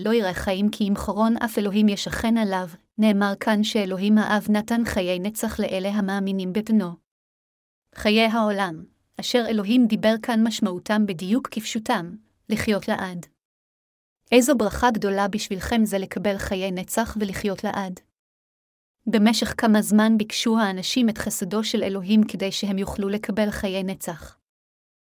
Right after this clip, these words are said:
הקיסר הסיני קאין שחון די השתוקק לחיי נצח ושלח אין ספור נתינים בניסיון למצוא את סם החיים, אך לשווא.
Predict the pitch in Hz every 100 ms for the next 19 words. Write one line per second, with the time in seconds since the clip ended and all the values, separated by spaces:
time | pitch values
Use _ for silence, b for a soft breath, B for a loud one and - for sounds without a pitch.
0 | _ - 226 220 - 233 226 220 262 233
1 | 214 - 185 196 220 233 202 - 240 214
2 | 180 190 202 - - 226 220 190 202 185
3 | 175 170 - 214 - 214 - 175 170 -
4 | 202 - - 208 190 175 - 202 196 196
5 | 180 180 214 214 262 254 220 - 220 220
6 | - 208 196 - 185 196 208 240 220 220
7 | 170 165